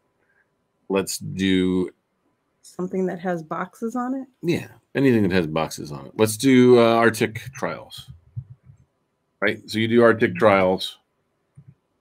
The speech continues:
Speaker 1: and you do fifty things.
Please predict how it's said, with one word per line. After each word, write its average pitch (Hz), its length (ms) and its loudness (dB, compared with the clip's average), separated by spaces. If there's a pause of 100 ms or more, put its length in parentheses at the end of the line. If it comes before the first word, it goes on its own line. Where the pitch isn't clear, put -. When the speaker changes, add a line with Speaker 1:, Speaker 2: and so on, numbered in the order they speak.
(180)
Speaker 1:
and 92 220 -4
you 92 120 -4
do 92 640 0 (800)
fifty 107 320 -2
things. 76 540 -6